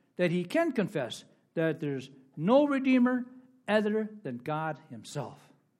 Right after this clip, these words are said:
He then places his complete faith and trust in God as the one and only who, in the end, will need to redeem him from all his troubles, for there is none other.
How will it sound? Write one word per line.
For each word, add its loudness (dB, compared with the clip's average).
He -8
then 2
places 0
his -4
complete -6
faith -6
and -10
trust -6
in -6
God -8
as -4
the -6
one 0
and 0
only 0
who, 2
in 2
the -2
end, 0
will -4
need -4
to -2
redeem -2
him -8
from -8
all 0
his -4
troubles, -2
for 0
there -6
is -6
none -2
other. -6